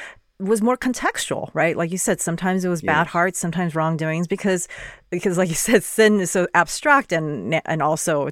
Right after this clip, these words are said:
Speaker 1: you know, just, um, triggering. Um, but these other words are actually more specific and more, you know, and actually I think people can understand. I think even in general,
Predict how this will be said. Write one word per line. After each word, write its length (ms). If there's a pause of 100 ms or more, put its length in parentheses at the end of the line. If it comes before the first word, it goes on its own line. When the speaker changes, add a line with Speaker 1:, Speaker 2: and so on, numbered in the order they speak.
(160)
Speaker 1:
you 140
know, 280
just, 480
um, 420 (340)
triggering. 540 (380)
Um, 300
but 260
these 220
other 260
words 300
are 80
actually 640
more 240
specific 760
and 220
more, 540 (180)
you 120
know, 240
and 280 (120)
actually 420
I 60
think 160
people 180
can 140
understand. 800 (360)
I 80
think 200
even 200
in 120
general, 400